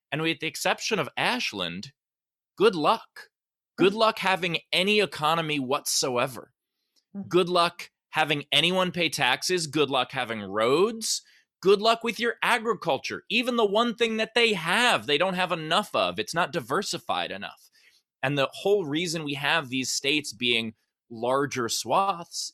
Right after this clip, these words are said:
Speaker 1: is in order to have interests met as a whole and not as an individual. And I
Speaker 2: Mm.
Speaker 1: think that's the biggest difference right now in the two parties, is that, you know, the Republican Party will say, "What about me and my family?" And the Democratic Party will say, "What about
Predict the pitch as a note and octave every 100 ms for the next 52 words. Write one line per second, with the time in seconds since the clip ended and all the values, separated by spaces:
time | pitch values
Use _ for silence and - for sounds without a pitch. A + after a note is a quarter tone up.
0 | - C3+ C3+ C#3 A#2 B2 B2+ C3 - C#3+
1 | A#2 G#2 G#2 G2+ G2 - _ _ _ _
2 | C3+ - C3+ A#2 - - A#2 A2 G#2 -
3 | G#2+ G#2 G2+ - - F3+ B2+ G#2 G2+ A2
4 | A2 G#2 G2+ G2+ G2+ G2 F#2+ E2+ G2+ F#2
5 | F2+ - _ _ _ A2 A2 C#3 A#2 G#2+
6 | C3+ - C3+ G2+ A2+ A2 - - G#2 -
7 | G2 - - G2 F#2 F#2 F#2+ F2+ F2+ E2+
8 | - _ _ B2+ C3 G#2 G#2 G2 B2+ E3+
9 | A#2 F2+ E2+ - - _ _ _ A#2 A#2
10 | G2 G#2 G2 - _ _ _ - A#2 A2
11 | G2+ F#2+ G#2 G2 F#2 F#2 - _ A#2 G#2+
12 | D3+ F3 C#3 B2 A2+ A2 G#2 - G#2 A#2
13 | F#3 E3 D3+ E3+ D#3 B2+ - F3+ F#3+ A2
14 | G2 G2+ F#2 D#3+ F3+ B2 G2 F#2 G2 F#2
15 | F#2+ G2 G#2+ F#2+ G#2 F3+ E3+ E3 C#3+